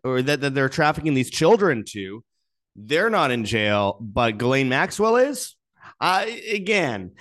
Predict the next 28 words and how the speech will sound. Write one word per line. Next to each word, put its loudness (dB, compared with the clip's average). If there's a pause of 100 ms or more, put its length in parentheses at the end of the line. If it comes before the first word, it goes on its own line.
how 4
do 2
you 4
get 2
found 2
guilty 2
of 0
trafficking -2
children 0
to -2
nobody? 0
It's -8
amazing. 0
And 0 (680)
they'll 0
shut -2
down 0
Kanye 2
West's -2 (240)
bank 0
accounts -2
and 2
people 2
who 6
say 2
negative 0
things 0
about, 2